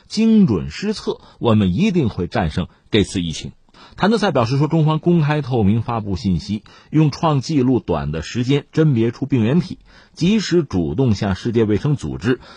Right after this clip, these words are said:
和其他国家分享有关病毒基因序列。在疫情面前，中国政府展现出坚定的政治决心，采取了及时有力的举措，令世人敬佩。我相信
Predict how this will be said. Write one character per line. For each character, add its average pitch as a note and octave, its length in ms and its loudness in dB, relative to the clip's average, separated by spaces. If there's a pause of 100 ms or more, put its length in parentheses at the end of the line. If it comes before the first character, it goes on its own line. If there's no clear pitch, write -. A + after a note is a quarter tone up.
和 B2+ 260 0
其 D3 320 0
他 B2 220 -2
国 F2 220 -2
家 F#2 160 -2
分 A3+ 340 4
享 C#2 300 -2 (180)
有 G2 220 0
关 A#2+ 240 0
病 A2 260 2
毒 G2+ 160 -4
基 A#2 220 -6
因 A#2 140 2
序 C3+ 180 -2
列。 E3+ 180 2 (240)
在 C#3 260 -2
疫 F#3+ 180 0
情 G2+ 220 -4
面 G2 220 0
前， E2+ 220 -4
中 A2 160 -2
国 G#2 100 0
政 F2+ 160 -2
府 E2 200 -8
展 D#2+ 280 -4
现 F2 220 -2
出 G2 120 -6
坚 C#3+ 360 2
定 A2+ 180 2
的 F2+ 80 0
政 G2+ 220 -2
治 E2+ 100 -6
决 G2+ 160 -2
心， C3+ 240 -2 (140)
采 F3 180 2
取 C3 160 0
了 A2+ 100 2
及 D#3+ 220 -2
时 E3+ 160 -4
有 F2 200 0
力 D3+ 140 -2
的 A2 100 -2
举 C#2 240 -8
措， - 320 -2
令 D#3 280 2
世 - 240 -4
人 F2+ 340 2
敬 A2 220 0
佩。 - 220 -2 (120)
我 G2+ 200 2
相 A#2+ 240 0
信 A2 180 -4